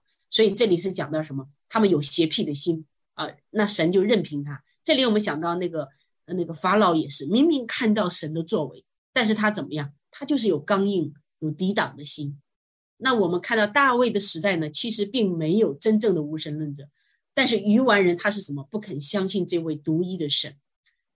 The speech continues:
但是呢，他也盼望什么呢？啊，正如诗篇第十篇说：“神忘记了，神掩面了，永不观看。”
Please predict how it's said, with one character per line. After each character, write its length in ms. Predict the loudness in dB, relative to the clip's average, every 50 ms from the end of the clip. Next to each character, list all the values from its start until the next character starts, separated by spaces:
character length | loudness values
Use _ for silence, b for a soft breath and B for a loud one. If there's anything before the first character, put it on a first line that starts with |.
| _ 0
但 160 | 0 2 2
是 180 | 2 0 2 2
呢， 180 | 4 2 2
他 180 | 0 0 0 2
也 160 | 2 2 0
盼 300 | 0 -4 -2 2 4 4
望 180 | 4 4 2 0
什 100 | -2 -2
么 120 | -2 -2
呢？ 180 | -2 -4 -6 -10 _ _ _ _ _ _ _ _
啊， 280 | -4 -2 -2 -2 -2 -4 _ _ _ _ _ _
正 200 | 0 4 4 6
如 100 | 6 4
诗 220 | 4 2 0 0 0
篇 240 | 2 2 2 2 2
第 100 | 2 2
十 200 | 2 2 2 2
篇 220 | 2 2 0 2
说： 220 | 2 0 -2 -2 b b b b b b
“神 380 | -6 0 2 4 4 4 2 4
忘 280 | 4 4 4 4 2 -2
记 180 | -2 -4 -6
了， 100 | -8 -10 -12
神 460 | -6 -2 0 0 2 0 0 0 0
掩 160 | 0 0 0
面 340 | 0 2 2 2 2 2 0
了， 120 | -4 -2 2
永 200 | 2 4 4 2
不 140 | -2 -4
观 240 | -2 0 2 2 2
看。” 240 | 0 -2 -8 -16 -16